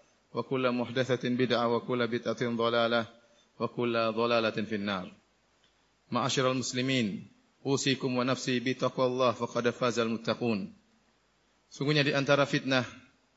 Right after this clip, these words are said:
yang berbahaya bagi kaum lelaki adalah fitnah wanita. Bahkan dia adalah fitnah yang paling berbahaya.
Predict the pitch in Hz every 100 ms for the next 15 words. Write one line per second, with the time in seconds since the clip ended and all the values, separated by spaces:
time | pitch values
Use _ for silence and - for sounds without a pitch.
0 | _ _ _ _ - 131 131 127 117 -
1 | - - 123 123 120 139 135 117 107 127
2 | 123 131 123 123 127 123 117 120 117 135
3 | - 120 117 123 117 113 104 120 - 127
4 | 123 120 - 139 139 123 127 120 147 151
5 | 135 127 120 120 120 95